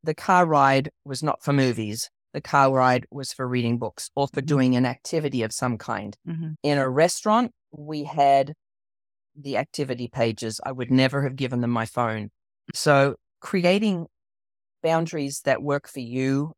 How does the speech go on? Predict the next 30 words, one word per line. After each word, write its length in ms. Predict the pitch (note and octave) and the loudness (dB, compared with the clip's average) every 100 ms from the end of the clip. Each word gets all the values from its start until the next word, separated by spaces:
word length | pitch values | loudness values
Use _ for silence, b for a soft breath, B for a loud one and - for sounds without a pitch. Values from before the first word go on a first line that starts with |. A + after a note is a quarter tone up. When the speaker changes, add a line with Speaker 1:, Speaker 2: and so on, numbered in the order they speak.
| _ | _
Speaker 1:
when 440 | C#3+ D3 C3+ C3+ - | -6 0 2 2 -2
you 180 | D3 C3+ | -12 -14
tell 320 | - D#3 C#3+ | 0 2 2
your 120 | C3 | 0
child 380 | - C#3+ B2+ B2+ | -2 0 0 0
no 580 | B2+ C3 C3 A2+ G2 F2 _ - | 2 4 2 0 -6 -14 _ -16
to 100 | B2+ | -12
technology 800 | - B2 - B2 B2 C3 - E3+ | -8 -8 -6 -2 0 -2 -4 -6
so 180 | - C#3 | -2 -2
that 180 | C#3 - | -2 -2
they're, 160 | C#3 | -4
they 220 | C3 C#3 C#3+ | -2 -2 -2
know 200 | D#3 D#3 | -2 -2
that 200 | D#3 D#3 | -4 -4
there 140 | C3+ | -6
are 60 | C3 | -6
times 420 | - D3 C#3+ - | -4 -2 -4 -6
when 160 | C3+ | -6
it's 160 | A#2+ - | -6 -4
okay 460 | A2+ - A#3 A#3+ - _ _ _ | -6 2 2 2 -2 _ _ _
and 180 | D3+ C#3+ | 0 2
then 120 | C3+ | 2
there 120 | C3 B2+ | 0 -4
are 60 | |
times 360 | A#2+ B2+ A#2+ A#2 | -4 -4 -4 -4
when 140 | A#2+ | -8
it's 160 | A2 - | -8 -6
not. 220 | F#2 - _ _ _ _ _ - | -6 -8 _ _ _ _ _ -4
Speaker 2:
Mm-hmm. 340 | F3 F3 D#3 E3+ _ | -2 -2 -2 -8 _
Yeah, 360 | - D#3+ D#3+ | -6 -2 -2